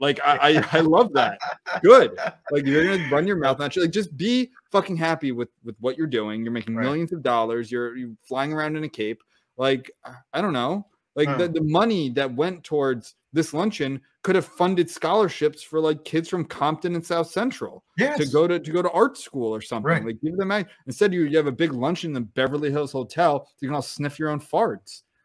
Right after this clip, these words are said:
Speaker 1: Like,
Speaker 2: Yeah.
Speaker 1: it's just, I, I wanna, let, let, let's get into,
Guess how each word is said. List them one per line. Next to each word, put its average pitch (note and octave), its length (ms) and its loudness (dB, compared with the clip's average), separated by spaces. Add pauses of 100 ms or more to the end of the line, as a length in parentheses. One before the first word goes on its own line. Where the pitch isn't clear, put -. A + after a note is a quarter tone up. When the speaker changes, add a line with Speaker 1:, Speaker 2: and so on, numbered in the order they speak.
(140)
Speaker 1:
Like, C3 180 4
Speaker 2:
Yeah. G2+ 120 -12 (180)
Speaker 1:
it's C3 200 -10
just, - 540 -2 (1040)
I, C#3+ 120 0
I D#3+ 80 4
wanna, G#3+ 300 4
let, G3+ 160 0
let, G3+ 240 -4
let's F3 340 0
get A#3 140 0
into, F3 480 -2